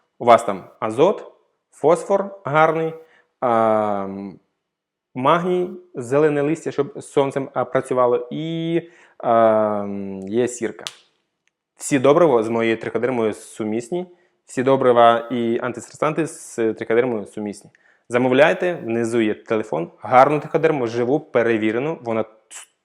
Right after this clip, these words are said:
точно жива, вона є, такою можливо працювати.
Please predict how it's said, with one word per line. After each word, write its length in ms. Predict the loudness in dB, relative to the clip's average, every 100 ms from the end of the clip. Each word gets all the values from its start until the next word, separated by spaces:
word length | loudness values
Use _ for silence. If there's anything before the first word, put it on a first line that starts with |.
| 0
точно 440 | 2 2 2 -6
жива, 380 | -2 0 2 2
вона 480 | 0 -2 -2 -4 -6
є, 520 | -8 -4 -2 -2 -4 -12 _ _
такою 280 | -10 -2 0
можливо 280 | 0 0 0 -4 -20 _ -8
працювати. 600 | -6 -6 0 0 0